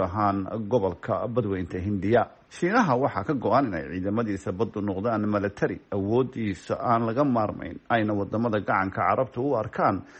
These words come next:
inay dani ugu jirto ammaankooda iyo xasilloonida gobolka. Shiinuhu waxa uu leeyahay maraakiib badan oo xamaasho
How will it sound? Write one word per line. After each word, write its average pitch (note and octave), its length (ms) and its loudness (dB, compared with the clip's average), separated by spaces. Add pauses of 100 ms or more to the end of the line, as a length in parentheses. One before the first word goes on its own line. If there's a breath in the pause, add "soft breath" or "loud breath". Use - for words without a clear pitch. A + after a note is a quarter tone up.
(160 loud breath)
inay E3 240 2
dani B2 240 0
ugu C3 220 -2
jirto A2+ 340 -4
ammaankooda A#2+ 640 0
iyo B2 160 0
xasilloonida G#2 640 -2
gobolka. F#2+ 720 0 (440 loud breath)
Shiinuhu F3+ 500 2
waxa C#3+ 280 2
uu A2 160 -2
leeyahay F2 440 0
maraakiib F#2 580 -2
badan A2 260 0
oo D#2 160 -4
xamaasho G2 580 -2